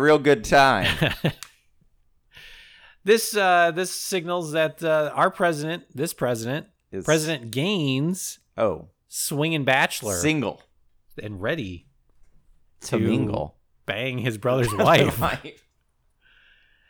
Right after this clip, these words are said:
Speaker 2: Uh, he's a swinging bachelor, and he's got an ex-wife. Bert says, "Yeah, you can take the old ball and chain. I'm going to Maine to go fish." Fuck her.
Speaker 1: Uh, all of this seemed really strange to me.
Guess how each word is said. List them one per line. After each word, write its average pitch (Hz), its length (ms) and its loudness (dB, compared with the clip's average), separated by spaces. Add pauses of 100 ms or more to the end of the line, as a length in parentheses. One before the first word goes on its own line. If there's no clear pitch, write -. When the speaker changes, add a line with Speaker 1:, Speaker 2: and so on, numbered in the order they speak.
(140)
Speaker 2:
Uh, 147 460 2
he's 196 240 -4
a 190 80 -4
swinging 233 320 -2
bachelor, 208 420 0
and 233 180 0
he's 185 140 -6
got 180 160 2
an 160 100 0
ex-wife. 165 680 2
Bert 208 220 0
says, 185 340 0
"Yeah, 196 300 2
you 196 160 -2
can 190 140 -8
take 175 220 0
the 165 140 0
old 151 240 2
ball 151 280 4
and 139 100 -4
chain. 147 360 -4
I'm 175 140 0
going 160 180 2
to 123 60 -2
Maine 127 500 0
to 117 80 -2
go 113 140 0
fish." - 840 -4
Fuck 180 580 4
her. 120 720 2 (160)
Speaker 1:
Uh, 190 600 8 (460)
all 285 300 0
of 294 120 -6
this 226 280 2
seemed 180 360 -6
really 139 380 0
strange 113 520 -4
to 117 80 -8
me. 104 140 -4